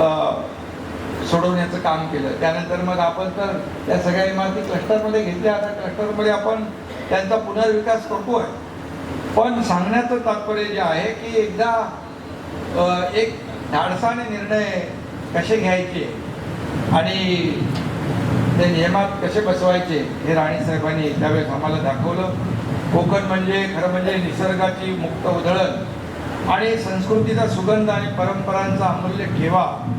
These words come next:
असणारा हा प्रदेश आहे. खरं तर मगाशी राणेसाहेब म्हणाले, "इकडे सगळं बघितलंय, कृष्ण मंदिर आहे, इथे सप्त मंदिर आहे, सगळ्या सात प्रकारच्या गायी आहेत." तिथं आल्यानंतर एक, अ, थोडंसं,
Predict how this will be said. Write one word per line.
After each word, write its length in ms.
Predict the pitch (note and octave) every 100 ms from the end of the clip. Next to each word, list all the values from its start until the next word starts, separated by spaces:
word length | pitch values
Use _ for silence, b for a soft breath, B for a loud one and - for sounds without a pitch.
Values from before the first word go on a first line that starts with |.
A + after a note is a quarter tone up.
| - -
असणारा 400 | D3 - F#3+ F#3+
हा 140 | E3 E3
प्रदेश 500 | D#3 D3+ D#3+ D3+ B2
आहे. 260 | A2+ B2 - - - - - -
खरं 200 | E3 F3+
तर 120 | G3
मगाशी 540 | F3+ E3+ F#3 F#3 G3 F#3+
राणेसाहेब 500 | E3+ E3+ F3+ F#3 F3+
म्हणाले, 300 | F3 F#3 F3+
"इकडे 180 | F#3 F3+
सगळं 380 | F3+ F#3 G3
बघितलंय, 600 | E3+ E3+ G3 G3+ F#3+ F#3 - - - -
कृष्ण 240 | D3+ - G3
मंदिर 340 | G3 G3 G3+
आहे, 400 | F#3 F3+ F#3 F#3+
इथे 600 | F3+ F#3+ F#3+ F#3+ F3+ - - - - -
सप्त 320 | F3+ F3+ G#3+
मंदिर 380 | G#3+ F#3+ F#3 G3
आहे, 420 | F3+ F3+ F#3 F3+ - - - - F3+
सगळ्या 260 | F3+ F#3+
सात 400 | F3+ F3+ F#3 -
प्रकारच्या 420 | F3+ F#3 F#3 F#3
गायी 320 | F3+ E3+ F3 F#3+
आहेत." 300 | F3+ F3+ F3+ - - - -
तिथं 200 | F3+ A3+
आल्यानंतर 680 | G#3 G#3 A3 A3 G#3+ A#3 A3
एक, 220 | A3+ A3+
अ, 240 | A3+ A3
थोडंसं, 600 | G#3+ A3 A3 A3+ A#3 A#3